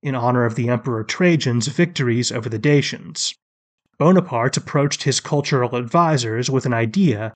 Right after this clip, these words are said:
to disassemble Trajan's column, ship it to Paris, and rebuild it in the Place Vendôme.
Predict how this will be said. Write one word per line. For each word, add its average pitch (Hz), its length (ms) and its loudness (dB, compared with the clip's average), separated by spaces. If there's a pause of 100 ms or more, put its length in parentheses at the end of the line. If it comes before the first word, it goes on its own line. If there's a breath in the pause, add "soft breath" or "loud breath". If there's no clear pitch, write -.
to 123 220 2
disassemble 151 720 2
Trajan's 120 520 -2
column, 117 540 -4 (200)
ship - 240 -2
it 120 100 -8
to - 80 -12
Paris, 147 580 0 (140)
and 123 320 -4
rebuild 127 500 4
it 127 200 0
in 135 140 0
the 131 40 -2
Place 113 340 -2
Vendôme. 120 680 -2